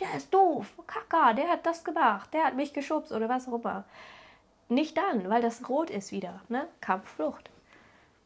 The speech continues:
Auch nicht im Blau. Wenn, wenn du gar keine Reaktion mehr aus deinem Kind herausbekommst, wenn der gar nichts mehr sagt,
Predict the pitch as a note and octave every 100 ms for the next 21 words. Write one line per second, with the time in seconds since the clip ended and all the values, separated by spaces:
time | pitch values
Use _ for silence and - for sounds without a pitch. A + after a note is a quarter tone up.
0 | _ _ _ F#3 F#3+ A3 B3 B3 C#4+ C4+
1 | G#3 G#3 - G#3 G#3+ G#3+ G#3+ B3+ C#4+ C4
2 | A#3+ A3 - A3+ A3 G#3 G#3 G3 G3 -
3 | B3 A3+ G3 G3+ - G#3 F#3+ G3 G3 F#3+
4 | G#3 A3 B3 A#3+ A#3+ A3 G3+ A3 A#3 G3
5 | A3